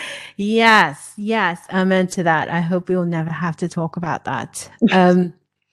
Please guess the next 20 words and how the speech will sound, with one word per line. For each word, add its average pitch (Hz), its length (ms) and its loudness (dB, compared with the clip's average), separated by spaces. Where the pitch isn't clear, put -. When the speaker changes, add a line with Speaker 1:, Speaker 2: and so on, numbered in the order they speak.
Speaker 1:
well, 247 300 4
so 233 280 0
here 294 260 -2
is 311 280 0
to 254 140 -4
a 220 60 -4
brighter 202 640 -4
and 190 280 -6
better 190 340 -6
and 175 180 -6
hopefully 180 760 -8
more 202 300 4
hopeful 151 580 -10
future 160 540 -8
for - 160 -4
all 156 220 0
of 151 180 -4
us. 147 320 -4
I 180 140 0
do 190 540 4